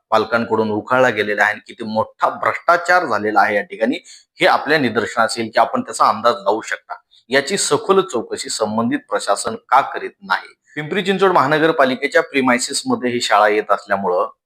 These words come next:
पिंपरी चिंचवड महानगरपालिकेमध्ये जे शिक्षण अधिकारी बसलेले आहेत, ते त्यांच्यावरती का कारवाई करत नाहीत किंवा त्यांना नोटीस बजावून का तुम्ही फीज घेतली अनुदानित शाळा असताना,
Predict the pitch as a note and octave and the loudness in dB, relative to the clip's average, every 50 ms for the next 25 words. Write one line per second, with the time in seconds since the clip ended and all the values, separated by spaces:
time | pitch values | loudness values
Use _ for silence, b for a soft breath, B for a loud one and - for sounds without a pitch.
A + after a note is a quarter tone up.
0 | _ _ _ _ _ _ _ A2+ A2+ A2+ D3+ F3 D#3+ E3 D#3+ D3 D#3+ D#3 D3 C3 | _ _ _ _ _ _ _ -12 -10 -6 -6 -6 -4 -4 -2 0 2 2 2 2
1 | G#2+ G2 G#2 G#2+ G#2+ A2 A2+ A2 - G2 G2 G2 F#2+ G#2 A2 A2+ G#2+ - G2 G#2 | 2 2 0 0 0 0 0 0 0 0 -2 -2 -4 -6 -6 -6 -6 -6 -6 -6
2 | A#2+ D3+ E3 - - C3 - - E3 E3+ D3 B2 G#2+ G2+ G#2+ G#2 G#2 G2+ G2 G2 | -4 -4 -4 -4 -4 -6 -6 -2 2 2 2 2 0 -2 -4 -4 -4 -4 -6 -10
3 | - - G2 G2 G#2+ - b b b b b - F3 E3 D3+ C3+ B2+ B2 C3 B2 | -10 -8 -4 -4 -4 -4 b b b b b -4 -2 0 0 0 2 2 4 4
4 | B2 A#2+ A#2+ - C#3 B2 - C3+ C3 B2 - A#2 G#2+ G#2+ G#2 G#2 G#2 G#2 - - | 4 4 2 0 -2 0 2 2 2 2 2 2 2 2 4 2 2 2 -2 -6
5 | G2 F#2+ - - - F2+ F2+ F2+ _ _ - B2+ C3 C3 D3 D3 D#3 E3 E3 D#3 | -8 -8 -10 -8 -10 -10 -10 -10 _ _ 0 0 2 2 2 2 2 0 0 2
6 | C#3 C3+ - - F#3 F3 - B2 B2 A#2+ A2 D#3+ G2+ F#3+ G#3 C4 D#4+ b b b | 2 0 0 0 -4 -4 -2 0 2 2 4 4 2 2 0 -2 -6 b b b
7 | b b b _ _ _ _ _ - D#3 F3 F3+ F3 E3+ D#3 D#3 D3 D3 - - | b b b _ _ _ _ _ 0 2 2 2 2 -2 -2 -4 -4 -4 -2 0
8 | C#3 B2+ A#2+ G#2+ G#2+ - B2 B2 A2+ G#2+ G#2+ A2 G#2+ A2+ A#2 A#2 A2+ - - G#2+ | 0 0 2 0 -2 0 2 4 4 4 4 2 2 2 2 0 -2 -2 0 2
9 | F#2+ G2 F#2+ F#2 - - - F#2 F#2+ A2+ | 4 4 4 2 0 -2 -4 0 0 0